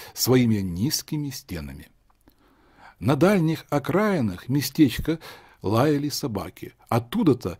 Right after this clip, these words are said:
с верхнего шоссе, доносился звонкий и дробный топот лошади, бежавшей иноходью. Миновав белую с зелёным куполом в виде луковицы мечеть,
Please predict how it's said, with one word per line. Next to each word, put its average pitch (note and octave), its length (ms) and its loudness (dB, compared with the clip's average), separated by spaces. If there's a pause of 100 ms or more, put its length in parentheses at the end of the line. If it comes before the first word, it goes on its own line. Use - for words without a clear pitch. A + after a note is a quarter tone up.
(100)
с - 140 -4
верхнего A#2 460 4
шоссе, F3+ 540 -2 (220)
доносился C3 800 2
звонкий C#3+ 680 0
и D#3+ 60 2
дробный G#2+ 500 2
топот F3+ 460 0
лошади, B2+ 640 -2 (360)
бежавшей A2+ 720 -4 (580)
иноходью. A2+ 680 0 (600)
Миновав C#3 520 4
белую A2+ 540 4 (180)
с G2 80 -6
зелёным B2+ 420 6
куполом G2+ 560 -2
в F#2+ 40 -8
виде A2+ 380 0 (360)
луковицы G#2+ 580 2
мечеть, F#2+ 520 0